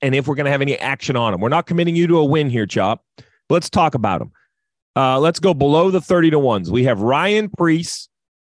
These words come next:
He's sixty to one to win. He's ten to one top three. He's five to seven to one top five, two and a half to one top ten.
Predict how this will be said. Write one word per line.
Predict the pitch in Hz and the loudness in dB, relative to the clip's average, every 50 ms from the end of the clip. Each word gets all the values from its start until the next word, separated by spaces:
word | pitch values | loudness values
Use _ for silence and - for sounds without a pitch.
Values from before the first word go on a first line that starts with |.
| _ _ _ | _ _ _
He's | - 143 117 - | -6 -4 -4 -4
sixty | - - 226 - - - 220 220 | -4 -4 -4 -4 -4 -4 0 2
to | 202 | 4
one | 202 196 202 202 202 196 | 4 4 4 2 2 2
to | 190 | 0
win. | 165 156 175 175 175 180 175 165 | 2 2 2 2 2 0 0 0
He's | 151 131 - | 0 -2 -2
ten | - - 196 190 196 196 | -2 -2 0 0 2 2
to | 196 | 0
one | 180 175 185 185 180 | 2 2 2 0 0
top | 170 165 170 160 - - | 0 0 0 0 0 -2
three. | _ - 151 160 170 165 165 165 165 165 | _ -6 -2 0 2 4 4 4 2 2
He's | 151 139 127 113 - | 2 2 0 0 -2
five | - - 175 165 170 180 180 180 160 | -4 -2 -2 0 0 0 0 0 -2
to | 156 143 | -2 -4
seven | - - 185 180 165 170 | 0 2 2 2 2 2
to | 165 156 | 0 0
one | 151 160 165 165 170 170 165 165 170 156 - _ - _ _ _ _ _ _ _ _ _ | 2 2 2 2 2 2 0 0 -2 -6 -10 _ -20 _ _ _ _ _ _ _ _ _
top | - 190 175 170 - - | -2 0 0 0 -2 -2
five, | - 175 165 165 160 156 139 | 0 0 2 2 0 0 -2
two | - - 196 | -2 0 0
and | 185 185 | 2 2
a | 170 | 2
half | 175 175 175 - - | 2 0 -2 -2 -2
to | 180 | 0
one | 151 160 165 165 156 | 0 2 0 0 0
top | - 180 165 151 - | 0 0 0 0 -2
ten. | - - 160 160 160 156 151 160 160 | -2 -2 0 0 0 0 -2 -2 -4